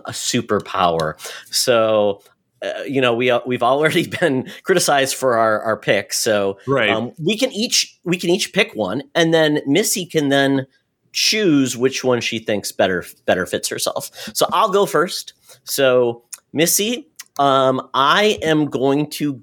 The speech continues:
Speaker 1: give you the ability to pick your hairstyle.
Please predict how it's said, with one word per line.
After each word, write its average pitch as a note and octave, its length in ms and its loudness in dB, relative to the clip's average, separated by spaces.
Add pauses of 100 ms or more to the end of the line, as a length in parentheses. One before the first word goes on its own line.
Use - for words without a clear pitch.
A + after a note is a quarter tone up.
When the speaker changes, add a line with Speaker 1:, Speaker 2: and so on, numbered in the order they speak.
Speaker 1:
give B2 400 -2
you A#2 680 -2 (720)
the A#2 140 2
ability G#2+ 840 0 (460)
to A2 500 -6 (480)
pick - 360 -2
your A2 180 -2
hairstyle. - 540 -2